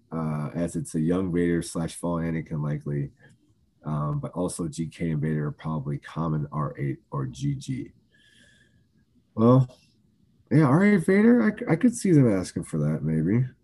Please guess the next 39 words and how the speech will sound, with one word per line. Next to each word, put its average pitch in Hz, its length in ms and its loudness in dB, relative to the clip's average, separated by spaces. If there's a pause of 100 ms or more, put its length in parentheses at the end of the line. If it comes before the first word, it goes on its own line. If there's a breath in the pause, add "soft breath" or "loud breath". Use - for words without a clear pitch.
(1160)
Even 107 160 4
though 104 80 2
you 107 140 6
think 104 200 2
there's, 85 140 -10 (120)
uh, 90 140 -4
gonna 82 220 -4
be 80 60 0
a 78 40 -2
dark 80 280 -4
side. 73 340 -4 (120)
Brock 110 280 2
Clausen 107 560 0
said, 95 220 0
"I 87 80 0
thought 98 380 -2
the 98 100 2
original 92 380 0
announcement 85 520 -2
said 82 260 -4
R 87 200 0
eight 80 160 0
G 80 180 -4
K 85 240 -4
was 73 160 -2
a 67 40 -4
requirement." 65 580 -6 (160)
It 85 140 -4
did. 123 320 -4 (720 loud breath)
"It 92 80 -2
should 101 260 2
be 90 100 6
Lord 85 480 6
Vader, 71 360 4
quote 67 280 0
unquote." - 440 -6 (760 loud breath)
Oh, 78 240 2
Lord 113 420 8
Vader. - 540 0